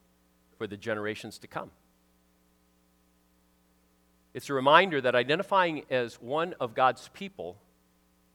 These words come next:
isn't just about a decision. It's about a way of life. Okay, we've, we've said this before. Christianity is not about making a decision to follow Christ. It's about becoming disciples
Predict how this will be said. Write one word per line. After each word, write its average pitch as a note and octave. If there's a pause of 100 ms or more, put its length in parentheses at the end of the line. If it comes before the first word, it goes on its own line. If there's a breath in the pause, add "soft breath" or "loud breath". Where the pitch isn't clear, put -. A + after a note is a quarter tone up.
(520)
isn't A#3
just -
about C3
a C3
decision. E3+ (1200)
It's D#3+
about C3+
a A#2+
way C3
of A2
life. C3 (1160)
Okay, A2+
we've, A2
we've A2+
said D#3
this A2
before. F#2 (920 soft breath)
Christianity E3
is B2+
not B2+
about G2
making A2+
a G2
decision A2
to G#2+
follow G#2+
Christ. G#2+ (480)
It's -
about G2
becoming G2
disciples E2+